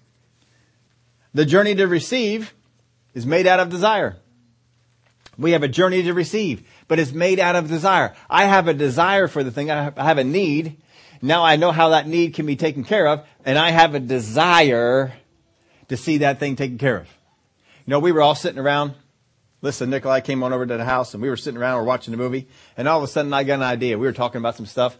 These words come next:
and I had an idea. And I thought, "You know what? It's getting close to Thanksgiving. You know what that means? Eggnog." I don't know why that popped into my head there, but it popped into my head, eggnog.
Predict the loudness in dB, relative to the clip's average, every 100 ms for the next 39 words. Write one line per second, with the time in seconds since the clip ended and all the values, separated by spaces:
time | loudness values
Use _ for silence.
0 | _ _ -4 -2 0 -2 -2 -4 -2 -4
1 | -4 -10 _ _ _ _ -8 -6 -8 -8
2 | -8 -8 -10 -10 -10 -8 -8 -6 -6 -6
3 | -8 -8 -8 -8 -8 -6 -4 -4 -6 -8
4 | -8 -8 -10 -18 _ _ _ _ _ _
5 | _ _ _ _ _ _ _ _ _ _
6 | _ _ _ _ _ _ _ -6 -4 -2
7 | -4 -6 -10 -16 -20 -20 -20 -20 -20 -20
8 | -20 -18 -20 -20 -20 -20 -20 -20 -20 -20
9 | -20 -20 -14 -2 -2 2 2 2 2 0
10 | 0 -2 -2 -2 0 2 0 0 0 0
11 | -4 -2 -4 -4 -6 -4 -4 -6 -8 -6
12 | -6 -6 -8 -14